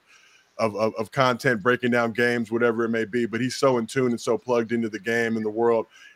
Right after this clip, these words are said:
and the way his mind works. And, uh, you know, I grew up watching nineties, two thousands basketball. So for me, I feel like that's the pinnacle, like a lot of people who grew up in that time frame. But as you get older, you start to look,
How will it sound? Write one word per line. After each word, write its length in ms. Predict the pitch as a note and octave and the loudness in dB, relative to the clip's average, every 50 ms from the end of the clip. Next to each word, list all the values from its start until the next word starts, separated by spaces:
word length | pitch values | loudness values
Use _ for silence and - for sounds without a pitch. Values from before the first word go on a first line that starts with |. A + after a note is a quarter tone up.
| _ _ - | _ _ -2
and 220 | B2+ A#2+ A#2+ A#2 | 0 2 2 2
the 40 | A#2 | 2
way 160 | A#2+ B2+ B2+ | 4 4 4
his 160 | B2+ B2 A2 G2+ | 4 4 2 0
mind 320 | A2+ A#2 A#2 A#2 A2+ A2 | 0 0 2 2 0 0
works. 300 | G#2 G#2 G2+ F#2+ - - | -2 -2 -4 -4 -6 -8
And, 180 | G#2 G#2 G#2 G#2 | -8 -6 -4 -2
uh, 220 | G#2+ G#2 G#2 G#2 | -2 -2 -2 -2
you 100 | G2+ A#2 | -2 0
know, 180 | A#2 A2+ A2 G#2+ G2+ | 0 0 0 2 2
I 80 | B2 | 2
grew 280 | B2 A2 A#2+ B2+ C3 B2+ | 2 2 2 4 4 4
up 140 | B2 B2 - _ _ - - - _ _ | 4 4 0 _ _ -20 -20 -20 _ _
watching 320 | A2 A#2+ B2 - - B2 | 4 4 4 4 2 0
nineties, 380 | A#2 A#2+ B2 B2 B2 B2 A2+ - | 2 2 4 4 2 0 0 -2
two 100 | B2+ A#2+ | -2 0
thousands 380 | G#2 B2 A#2+ A#2 A#2 A#2+ G#2+ F#2+ | 4 4 4 4 4 0 0 2
basketball. 520 | A#2 A#2+ A#2+ A2+ - - A2+ B2 A#2+ A#2+ | 4 4 4 4 0 -2 2 2 2 2
So 140 | - - A2+ | 2 -2 -6
for 140 | - - A#2+ | -4 -2 0
me, 180 | B2 B2+ A#2+ | 2 2 2
I 60 | A#2 | 2
feel 160 | A2+ - B2 A#2 | 2 2 2 2
like 100 | A2 - | 2 2
that's 200 | A#2+ A2+ G#2+ - | 0 0 -2 -2
the 100 | A2 G2+ | -6 -4
pinnacle, 400 | - C3+ B2+ B2+ A#2+ - B2 A2+ | -2 0 0 0 0 0 2 2
like 160 | A2+ A2 A2 | 2 2 2
a 40 | A2 | 4
lot 160 | A#2+ A#2 A#2 | 4 4 4
of 80 | A2 | 2
people 220 | - B2 A2 A#2 A#2 | 0 -4 -4 -2 -2
who 100 | A#2+ A2 | -4 -2
grew 200 | A2 A#2+ A#2+ A#2 | 0 0 2 2
up 100 | A2+ - | 2 0
in 80 | A#2 | -2
that 180 | A2+ A#2 A2+ G#2 | -2 -2 -2 -2
time 280 | - C3 C3 C3+ C3+ - | 0 0 0 0 0 0
frame. 340 | - A#2 A#2 A2+ A2 A2 - - - - - _ _ _ | 0 0 2 2 0 -2 -4 -10 -20 -20 -20 _ _ _
But 100 | A#2 A#2+ | 4 6
as 240 | B2 B2 B2 A2 A#2 | 6 6 6 4 0
you 60 | B2 | 0
get 180 | A#2 C3+ B2+ C3 | 2 4 6 8
older, 260 | C3+ C#3 C3+ C3 C3 | 8 8 8 6 4
you 120 | B2+ C3 | 2 2
start 260 | B2 - B2 A#2+ A#2 | 2 2 2 2 2
to 80 | - A2+ | 0 0
look, 320 | A2 B2 C3+ C3 B2 - | 2 2 2 2 0 -2